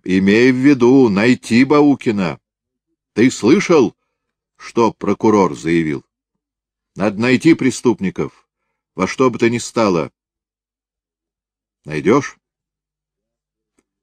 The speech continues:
«Не знаю», — сказал Венька. «Я к ворожее еще не ходил. Откуда я могу знать, найду или нет?» «Нехорошо разговариваешь», —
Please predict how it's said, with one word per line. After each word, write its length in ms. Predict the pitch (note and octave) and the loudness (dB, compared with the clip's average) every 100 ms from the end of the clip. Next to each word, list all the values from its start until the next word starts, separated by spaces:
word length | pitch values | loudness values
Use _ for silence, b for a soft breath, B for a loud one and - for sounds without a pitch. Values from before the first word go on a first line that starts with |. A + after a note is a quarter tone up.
| _ | _
«Не 140 | - | -12
знаю», — 540 | E2+ D2+ D2+ D#2 F2+ F#2 _ _ _ _ _ | -10 -8 -6 -4 -6 -8 _ _ _ _ _
сказал 460 | - F2+ D#2 E2 | -12 -8 -4 -2
Венька. 360 | D#2+ D#2+ D#2+ - _ _ _ _ _ _ _ _ _ _ _ _ _ _ _ | -2 -4 -6 -20 _ _ _ _ _ _ _ _ _ _ _ _ _ _ _
«Я 340 | D#2+ G2 A#2 | -4 -2 0
к 120 | A#2 G2+ | -2 -2
ворожее 580 | A2 G#2 G#2+ G2 G2+ | 0 0 0 0 0
еще 240 | G2+ - G2 | -2 -4 -6
не 100 | F#2+ | -6
ходил. 520 | - G2+ D#2 D2 D2+ _ _ _ _ _ _ _ _ _ | -6 -8 -6 -6 -8 _ _ _ _ _ _ _ _ _
Откуда 420 | - F2 - C3+ G#2 | -8 -8 -2 0 2
я 100 | E2+ | 0
могу 260 | E2+ D2+ | -2 -4
знать, 360 | D#2 E2 D2+ - | -6 -6 -8 -6
найду 340 | E2+ D#2+ F2+ | -4 -2 -2
или 160 | F2+ D#2 | -4 -4
нет?» 300 | C#2+ B1+ _ _ _ _ _ _ _ _ _ _ _ _ _ _ _ | -8 -14 _ _ _ _ _ _ _ _ _ _ _ _ _ _ _
«Нехорошо 640 | - F3 G#3 G#2+ - F3 | -12 -6 -2 -2 0 0
разговариваешь», — 960 | D#3+ A#2+ C#3+ D#3 D#3+ B2 D#2 A#2+ - | 0 -2 0 0 2 0 0 -6 -14